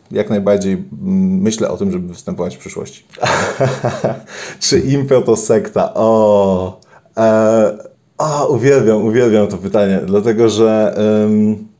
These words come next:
to nie jest w tym rzecz, w tym, że to jest wszystko kwestia, kwestią definicji, ale powiedziałbym, że nie, dlatego że nie wydaje mi się, że, w-,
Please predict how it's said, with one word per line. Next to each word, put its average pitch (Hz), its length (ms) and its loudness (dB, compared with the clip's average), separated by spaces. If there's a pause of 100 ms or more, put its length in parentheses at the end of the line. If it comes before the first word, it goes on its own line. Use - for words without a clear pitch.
(100)
to 143 100 4
nie 170 180 2
jest - 520 0 (120)
w - 80 -20
tym 190 200 4
rzecz, 190 240 2
w 117 140 -10
tym, 175 180 2
że 151 160 2
to 156 120 -2
jest 151 160 -4
wszystko - 260 -6
kwestia, 151 400 -2
kwestią 135 360 -2
definicji, 107 800 0 (280)
ale 131 200 4
powiedziałbym, 165 380 2
że 151 140 -2
nie, 160 260 2
dlatego 113 380 2
że 120 480 2 (420)
nie 117 220 2
wydaje 123 460 2
mi 113 120 2
się, 101 320 2
że, 98 180 2
w-, - 180 -10